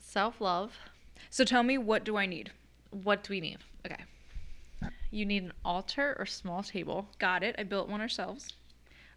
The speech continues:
Speaker 1: A white candle, which is included in the spell kit.
Speaker 2: Cute.
Speaker 1: A paperclip.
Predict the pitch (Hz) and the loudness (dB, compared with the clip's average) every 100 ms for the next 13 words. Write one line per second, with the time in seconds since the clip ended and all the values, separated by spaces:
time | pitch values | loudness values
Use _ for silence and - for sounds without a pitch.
0 | - 214 190 196 226 - 190 196 196 190 | 0 2 4 2 2 0 0 2 0 -2
1 | 180 180 175 202 190 269 294 - 170 - | -2 -6 -6 -2 -2 -4 -10 -2 -2 0
2 | 185 - - - 202 208 - - - - | -6 -6 -10 -2 0 0 -4 -12 -14 -14
3 | - - 220 208 208 269 | -4 0 2 2 2 2